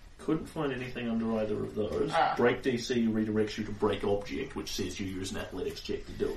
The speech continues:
Speaker 1: it.
Speaker 2: Right, but doesn't tell
Speaker 1: I
Speaker 2: you.
Speaker 1: actually don't really object to using athletics checks as, instead of strength checks to do that kind of thing, but,
Speaker 2: Yeah, it's
Speaker 1: um,
Speaker 2: an interesting idea.
Speaker 1: it would be helpful if you knew how the fuck they were.
Speaker 2: I think that the,
Speaker 1: Um,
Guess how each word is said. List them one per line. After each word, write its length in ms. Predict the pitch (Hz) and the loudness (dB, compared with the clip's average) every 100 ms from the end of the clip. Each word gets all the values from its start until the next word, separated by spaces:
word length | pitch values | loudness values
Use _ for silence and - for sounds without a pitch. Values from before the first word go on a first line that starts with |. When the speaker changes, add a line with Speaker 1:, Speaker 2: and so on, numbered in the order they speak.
| - | -6
Speaker 1:
it. 100 | - 208 | -8 0
Speaker 2:
Right, 240 | 220 - - | 2 2 -2
but 100 | 247 | -4
doesn't 220 | 240 240 - | 0 0 8
tell 100 | 269 | 8
Speaker 1:
I 40 | |
Speaker 2:
you. 40 | |
Speaker 1:
actually 160 | 269 247 226 | 8 6 6
don't 160 | 143 | 6
really 220 | 151 143 | 6 4
object 400 | 117 - 170 - | 4 4 4 4
to 60 | 165 | 4
using 300 | 143 135 123 | 6 6 2
athletics 480 | 123 131 143 143 - | -2 4 4 4 0
checks 280 | 98 - 135 | 0 0 -6
as, 220 | 120 - | 0 4
instead 240 | - - 113 | 4 2 -6
of 80 | 110 | -6
strength 360 | - 160 160 | -2 -2 -2
checks 240 | - 160 - | -4 -4 -4
to 60 | |
do 80 | 165 | -4
that 220 | 160 156 - | -2 -2 -2
kind 100 | 165 | -4
of 100 | 160 | -2
thing, 180 | 202 214 | 0 0
but, 80 | 277 | 4
Speaker 2:
Yeah, 240 | 320 196 | 8 8
it's 80 | 175 | 6
Speaker 1:
um, 60 | 240 | 4
Speaker 2:
an 160 | 220 | 2
interesting 360 | 269 240 208 185 | 0 -4 -4 -2
idea. 380 | 160 185 - 127 - - | 0 2 0 -2 -6 0
Speaker 1:
it 20 | |
would 160 | 135 139 | 0 2
be 80 | |
helpful 380 | 135 139 139 120 | 4 4 4 -4
if 120 | 117 | -4
you 60 | 123 | -6
knew 180 | 139 135 | 0 0
how 160 | 127 135 | 2 -4
the 80 | 123 | -6
fuck 340 | - - - - | -8 -8 -8 -8
they 100 | - | -8
were. 320 | 135 190 220 - 220 | -4 -2 -2 0 4
Speaker 2:
I 120 | 226 | 6
think 220 | - - | 6 0
that 260 | 302 277 - | -2 -6 0
the, 120 | |
Speaker 1:
Um, 60 | 226 | 2